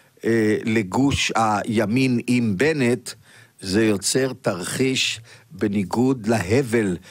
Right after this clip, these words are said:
של אברמוביץ', שלא ניתן בשום פנים ואופן להרכיב ממשלה בכנסת כזאת, והיא לא תהיה כזאת, היא תהיה יותר טובה, אבל גם בכנסת כזאת אי אפשר להרכיב ממשלה בלי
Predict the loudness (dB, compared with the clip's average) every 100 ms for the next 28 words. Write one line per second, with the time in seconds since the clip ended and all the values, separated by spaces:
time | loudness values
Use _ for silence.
0 | -12 -4 -2 0 -2 -2 0 2 2 2
1 | 0 0 -6 -10 -20 -14 -4 -2 0 0
2 | 2 2 2 0 0 0 0 0 0 2
3 | 0 0 0 0 0 0 -2 0 2 2
4 | 2 2 0 0 0 2 2 0 0 0
5 | 2 2 2 0 2 2 0 -4 -2 0
6 | 0 -2 -2 -2 2 2 4 2 0 -8
7 | -20 -20 _ 0 2 4 2 0 -2 0
8 | 0 0 0 0 2 2 2 0 -2 0
9 | 0 2 0 -2 -10 -4 0 2 2 0
10 | 0 2 0 0 -2 0 2 2 0 -2
11 | 0 0 0 -2 -4 -2 0 2 0 -2
12 | 0 0 -2 0 0 2 0 0 0 0
13 | 2 2 0 -4 -20 -6 0 2 0